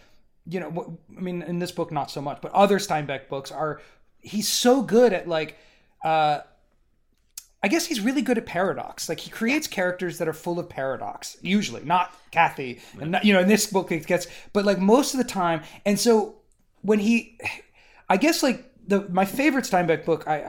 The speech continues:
I, I'm realizing is Cannery Row. And,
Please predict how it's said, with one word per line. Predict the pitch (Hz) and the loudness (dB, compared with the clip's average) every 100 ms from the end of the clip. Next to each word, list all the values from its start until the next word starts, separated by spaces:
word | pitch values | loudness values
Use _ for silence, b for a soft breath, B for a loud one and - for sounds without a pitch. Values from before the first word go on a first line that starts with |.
| 156 | -8
I, | 147 160 | -6 -4
I'm | 156 | 0
realizing | 175 160 147 151 | 2 2 0 -4
is | 131 - | -8 -8
Cannery | 156 147 143 131 | -6 -4 -6 -4
Row. | 143 135 113 123 - b b 175 | -2 -2 -4 -10 -18 b b -4
And, | 160 151 151 | -2 -2 -6